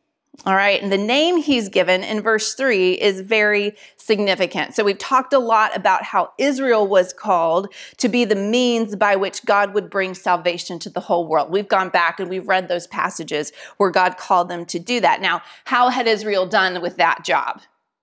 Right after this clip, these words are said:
Terrible, right? They had not fulfilled the calling that God had placed on their, um, their collective lives. And so either,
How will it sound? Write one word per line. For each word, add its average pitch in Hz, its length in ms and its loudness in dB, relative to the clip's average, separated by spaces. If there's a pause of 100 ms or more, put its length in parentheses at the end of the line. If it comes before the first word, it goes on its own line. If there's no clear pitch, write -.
(880)
Terrible, 208 800 0 (100)
right? 220 300 2
They 214 100 0
had 214 220 -4
not 220 480 0
fulfilled 190 720 -2 (280)
the 208 100 2
calling 214 520 0
that 196 180 2
God 185 340 4
had 208 280 -4
placed 180 420 -8
on 180 340 -6 (280)
their, 175 520 2 (240)
um, 175 340 0
their 196 120 0
collective 185 640 -2
lives. 180 520 0
And 196 120 -6
so - 320 0
either, 277 840 2